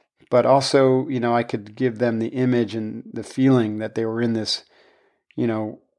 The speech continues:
really warm, uh, inviting environment with mahogany bar and, you know, copper brass or copper and brass brewing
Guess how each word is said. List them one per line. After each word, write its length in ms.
really 480
warm, 640
uh, 220
inviting 480
environment 760
with 260
mahogany 600
bar 480
and, 380
you 60
know, 140
copper 420
brass 640
or 80
copper 440
and 180
brass 440
brewing 600